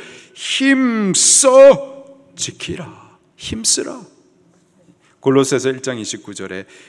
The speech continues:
"이를 위하여 나도 내 속에서 능력으로 역사하시는 이의 역사를 따라서 힘을 다하여 수고하노라."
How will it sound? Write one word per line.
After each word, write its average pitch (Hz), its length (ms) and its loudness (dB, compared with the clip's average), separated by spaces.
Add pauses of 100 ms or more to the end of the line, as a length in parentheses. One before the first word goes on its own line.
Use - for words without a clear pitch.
(140)
"이를 117 320 -4
위하여 104 680 -8
나도 98 580 -12
내 98 160 -10
속에서 113 420 -10
능력으로 170 680 -2
역사하시는 120 680 -8
이의 120 320 -6
역사를 113 560 -6
따라서 101 480 -8 (320)
힘을 139 720 -6
다하여 220 960 -4
수고하노라." 226 2000 -8